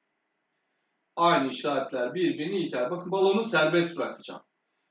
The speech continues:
Balonu serbest bıraktığımda kazağa doğru harekete geçtik. Zıt işaretli yükler birbirlerini çeker iken aynı işaretli yüklerin birbirlerini ittiğini, eksi yükler hareket ediyor duvarda.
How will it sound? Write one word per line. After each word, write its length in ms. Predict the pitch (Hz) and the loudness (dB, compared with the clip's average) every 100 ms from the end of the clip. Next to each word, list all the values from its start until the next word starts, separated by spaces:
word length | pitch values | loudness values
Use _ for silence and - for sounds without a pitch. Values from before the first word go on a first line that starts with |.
| _ - | _ -2
Balonu 360 | 180 170 139 | 0 2 0
serbest 520 | - 170 170 170 - | 0 2 4 2 0
bıraktığımda 540 | 135 117 - 120 120 - | -2 -2 -4 -10 -10 -8
kazağa 500 | 160 165 165 147 135 | 0 2 6 4 4
doğru 300 | 139 185 147 | 0 0 2
harekete 440 | 135 131 131 127 | 2 2 -2 -6
geçtik. 420 | 113 117 139 - - | -6 -8 -10 -16 -16
Zıt 400 | 139 - 170 170 | -14 -2 -2 -2
işaretli 460 | - 123 110 - | -6 -4 -4 -6
yükler 460 | 156 170 131 117 - | -6 -6 -4 -6 -4
birbirlerini 580 | 180 147 131 127 180 214 | -4 -2 -2 -4 -4 -6
çeker 560 | - 131 - 156 - - | -4 -4 -2 0 0 -4
iken 560 | 160 - - 117 107 - _ _ _ _ _ - | -16 -10 -6 -6 -6 -12 _ _ _ _ _ 0
aynı 300 | 202 185 151 | 2 2 0
işaretli 520 | 131 135 123 - 180 | -4 -4 -4 -4 -10
yüklerin 420 | 190 - 143 151 | -10 -8 -8 -4
birbirlerini 600 | 196 180 147 131 139 233 | -2 -2 -2 -2 -2 0
ittiğini, 480 | 196 - 151 139 113 | -2 -2 -4 -2 -4
eksi 280 | 135 - 202 | -8 -6 -6
yükler 240 | - 214 | 0 2
hareket 360 | 185 180 226 220 | 4 2 2 0
ediyor 340 | 208 208 165 | 2 4 4
duvarda. 520 | 143 131 113 - - | 2 0 -2 -4 -12